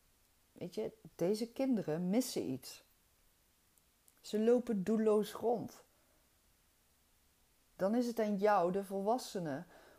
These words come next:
om daar op de juiste manier op in te spelen. En dat was ook wat ik continu in het internationaal centrum tegenkwam. Weet je, door al die ruimtes heen lopen,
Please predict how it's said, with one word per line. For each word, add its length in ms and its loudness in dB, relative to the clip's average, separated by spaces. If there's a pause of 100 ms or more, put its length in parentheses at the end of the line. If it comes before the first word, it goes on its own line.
om 180 -6
daar 220 2
op 100 -6
de 100 -4
juiste 420 2
manier 320 -2
op 120 -8
in 180 -2
te 120 -8
spelen. 540 -2
En 220 -6
dat 280 2
was 160 -6
ook 260 -2
wat 200 -4
ik 180 -6 (480)
continu 680 2
in 200 -4
het 140 -6
internationaal 720 -4
centrum 560 -2
tegenkwam. 640 0
Weet 180 -6
je, 100 -4
door 220 -4
al 180 -2
die 220 -2
ruimtes 560 -4
heen 400 0
lopen, 360 -2